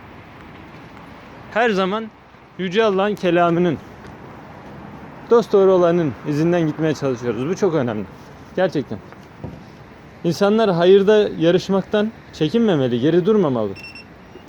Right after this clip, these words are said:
Bu dünyada o kadar fazla bizleri batıla sevk eden konu var ki sayamazsınız. Her türlü konu buna dahildir.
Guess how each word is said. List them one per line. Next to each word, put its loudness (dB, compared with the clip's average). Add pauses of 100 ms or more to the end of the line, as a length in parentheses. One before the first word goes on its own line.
(440)
Bu 0
dünyada 4
o 6
kadar 2
fazla 0
bizleri 2
batıla 2
sevk -2
eden -2
konu -6
var -4
ki -6 (840)
sayamazsınız. -2 (640)
Her 2
türlü -4
konu -4 (540)
buna 0
dahildir. 2